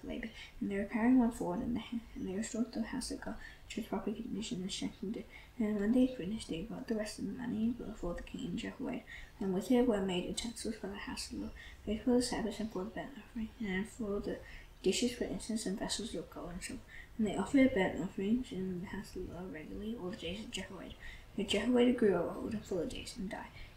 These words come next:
He was one hundred and thirty years old at his death, and they buried him in the city of David among the king,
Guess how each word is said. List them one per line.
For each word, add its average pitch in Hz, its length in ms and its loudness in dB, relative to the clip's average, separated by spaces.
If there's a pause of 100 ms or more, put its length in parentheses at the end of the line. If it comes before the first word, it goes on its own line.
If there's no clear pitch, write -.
He 208 60 2
was 214 100 6
one 214 120 6
hundred 226 320 6
and 240 120 8
thirty 185 160 4
years - 220 2
old - 180 -6
at - 60 -6
his - 320 -6
death, - 200 -8 (360)
and 202 100 0
they 202 60 2
buried 196 260 4
him 269 240 8
in 202 140 2
the 233 60 -2
city 175 240 2
of 147 80 -2
David - 320 -8
among 190 300 0
the 220 60 -6
king, 214 260 -12